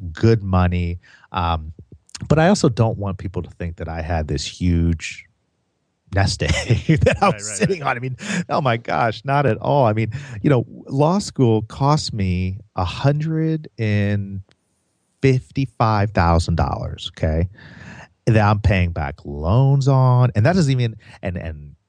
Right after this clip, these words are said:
Speaker 1: I mean, all sorts of stuff. I had to pay a little bit for undergrad I'm still paying on, and so it, it doesn't, I, I think what, what sometimes people lose sight of, it doesn't matter how much money you bring in, it matters how much money you spend,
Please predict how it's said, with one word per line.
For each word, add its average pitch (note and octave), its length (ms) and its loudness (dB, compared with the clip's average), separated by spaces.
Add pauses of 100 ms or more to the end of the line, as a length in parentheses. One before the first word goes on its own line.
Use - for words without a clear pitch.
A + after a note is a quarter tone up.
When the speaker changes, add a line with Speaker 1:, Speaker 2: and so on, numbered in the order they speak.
(720)
Speaker 1:
I C3+ 120 -2
mean, C#3+ 160 4
all E3 220 -2
sorts - 280 -4
of - 20 -8
stuff. E2+ 240 -2
I G#2 100 2
had A2 100 4
to A2 40 -4
pay G2 180 2
a F#2 60 2
little F2+ 140 2
bit E2+ 200 0
for - 180 -8
undergrad B2 460 2
I'm A2 140 2
still A2+ 240 0
paying A2 320 0
on, G2+ 180 0
and G2 120 0
so A2 200 2 (360)
it, C3 260 2
it B2 160 -2
doesn't, E3+ 420 0 (340)
I, A#2 120 -6 (140)
I - 20 4
think - 300 0
what, G2 280 2
what F#2+ 120 -4
sometimes A2+ 380 0
people F2 280 -2
lose E2 180 0
sight F2+ 240 0
of, D#2 200 0
it E2 200 -4
doesn't G3 340 0
matter F#2+ 260 4
how F2 120 2
much D#2 220 -4
money E2 200 2
you D#2+ 160 2 (160)
bring E2 280 2
in, F2 180 2
it C#2 320 -4
matters E2+ 420 2
how E2+ 160 0
much D#2+ 220 -2
money D#2+ 200 0
you D2 260 -2
spend, - 520 -4